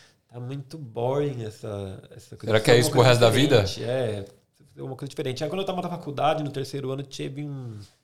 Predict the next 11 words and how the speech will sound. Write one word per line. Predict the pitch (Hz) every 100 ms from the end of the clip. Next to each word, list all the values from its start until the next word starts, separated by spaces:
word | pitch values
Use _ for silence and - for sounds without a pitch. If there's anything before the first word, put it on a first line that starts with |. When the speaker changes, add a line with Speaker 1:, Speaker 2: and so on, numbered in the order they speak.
| _ _ _ -
Speaker 1:
eu | 127
tinha | 147
um | 139
amigo | 135 151 156 - - - _ _
que | -
ele | 139
fez | 135 - 143 143 135 127
um | 147 143
intercâmbio | 127 139 135 131
pra | 135
Inglaterra. | 139 165 165 131 110